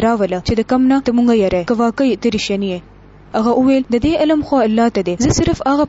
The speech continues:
پیغام تاسو ته در رسوم، د کم سره چې زه را لېږل شوی یم. خو زه وینم چې تاسو جهالت کوئ.» بیا چې کله هغوی هغه عذاب خپل علاقې ته را روان ولیدو، نو ویې ویل، «دا وریځ ده چې په موږ به اوبه راووري. نه،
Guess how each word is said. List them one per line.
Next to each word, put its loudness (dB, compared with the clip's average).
پیغام 2
تاسو 0
ته 0
در 0
رسوم، -2
د -2
کم 0
سره 0
چې -2
زه 2
را 2
لېږل 2
شوی 0
یم. -6
خو -2
زه 0
وینم 0
چې -6
تاسو 0
جهالت 0
کوئ.» 0
بیا 2
چې -2
کله 0
هغوی 2
هغه 2
عذاب 0
خپل 0
علاقې 0
ته 0
را 2
روان 0
ولیدو، 2
نو 2
ویې 2
ویل، 2
«دا 2
وریځ 0
ده 0
چې -2
په 2
موږ 4
به 2
اوبه 2
راووري. 0
نه، 2